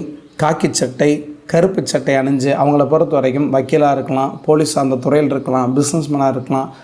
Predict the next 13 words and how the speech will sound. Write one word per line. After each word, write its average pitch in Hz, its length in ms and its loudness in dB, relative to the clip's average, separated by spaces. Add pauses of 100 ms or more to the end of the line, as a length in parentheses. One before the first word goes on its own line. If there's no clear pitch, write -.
(220)
கடின 185 420 4
உழைப்பாளிகளா 151 680 2
இருக்கலாம். 139 380 -4
இப்படிப்பட்ட 143 460 0
மனிதர்களை 151 340 2
பொறுத்த 131 240 0
வரைக்கும் 165 340 0
எட்டாம் 160 320 0
எண் 131 140 0
வரும். 156 200 0 (440)
பதினேழாம் 208 500 4
நம்பர் 151 220 2
வந்துச்சுன்னா, 143 360 0